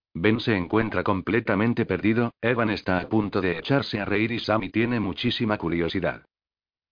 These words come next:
Es mi primer momento realmente incómodo en la guarida alienígena, y eso que no ha sido un camino de rosas.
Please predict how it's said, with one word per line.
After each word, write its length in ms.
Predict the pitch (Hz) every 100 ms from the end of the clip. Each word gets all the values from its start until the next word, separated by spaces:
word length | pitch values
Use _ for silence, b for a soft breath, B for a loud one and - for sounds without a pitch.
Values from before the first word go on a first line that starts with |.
| _ -
Es 180 | 110
mi 100 | 104
primer 300 | 95 85 95
momento 420 | 135 107 120 117 113
realmente 640 | 90 104 92 107 107 104
incómodo 500 | - - 113 90 80
en 100 | 80
la 100 | 85
guarida 380 | 85 87 107 107
alienígena, 680 | 85 82 117 - 127 131 -
y 160 | 85 92
eso 240 | 113 139
que 120 | 117 92
no 140 | 101
ha 80 | 107
sido 260 | - 127 117
un 120 | 113
camino 400 | 80 78 90 95
de 120 | 95
rosas. 500 | 92 - - -